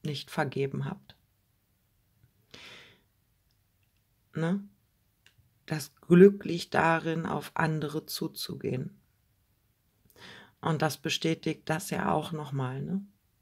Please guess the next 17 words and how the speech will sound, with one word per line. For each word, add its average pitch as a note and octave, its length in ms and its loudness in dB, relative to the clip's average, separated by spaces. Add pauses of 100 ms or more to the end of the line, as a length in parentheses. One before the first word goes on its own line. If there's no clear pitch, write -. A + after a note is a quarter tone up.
(680)
Dass C#3 260 -6
ihr D3 240 -2 (380)
Warten, D#3+ 600 2 (140)
Rückzug D#3 680 -8
und C#3 200 -6
Warteschleifen, D3+ 1200 -4 (1120)
auch D3+ 360 0
wenn D#3 160 4
ihr D3 120 0
jetzt C#3 260 -2 (120)
andere D#3 680 0 (340)
in C#3+ 200 0
diese C#3+ 300 0
Situation C#3 880 0
bringt, D#3 360 -4
dass C3+ 180 -6
ihr, - 140 -10